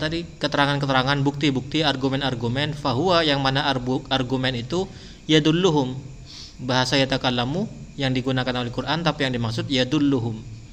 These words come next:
Sumiyat dalalah, disebutkan apa dalalah dengan kata-kata kalam. Kenapa? Li'annaha, karena sesungguhnya dalalah itu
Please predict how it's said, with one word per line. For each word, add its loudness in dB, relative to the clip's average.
Sumiyat 4
dalalah, 8
disebutkan 4
apa 6
dalalah 2
dengan 0
kata-kata 2
kalam. 4
Kenapa? 2
Li'annaha, 2
karena 2
sesungguhnya -2
dalalah 2
itu -6